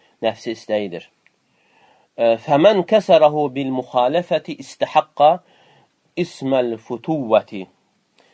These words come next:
Kim, ə, nəfsi istəyini o bütü sındırarsa, ona qarşı çıxmaqla artıq, yəni, gözəl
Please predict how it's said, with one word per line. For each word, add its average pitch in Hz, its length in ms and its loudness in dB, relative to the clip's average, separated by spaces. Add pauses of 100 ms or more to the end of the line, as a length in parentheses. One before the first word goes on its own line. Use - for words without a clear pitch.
(140)
Kim, 156 320 -2 (1500)
ə, 113 140 -2 (400)
nəfsi 120 320 0
istəyini 113 560 0 (1500)
o 131 240 -2
bütü 123 260 -10
sındırarsa, 120 680 0
ona 123 220 0
qarşı 120 340 2
çıxmaqla 160 680 2 (1300)
artıq, 135 560 0 (220)
yəni, 104 320 -4
gözəl 120 640 4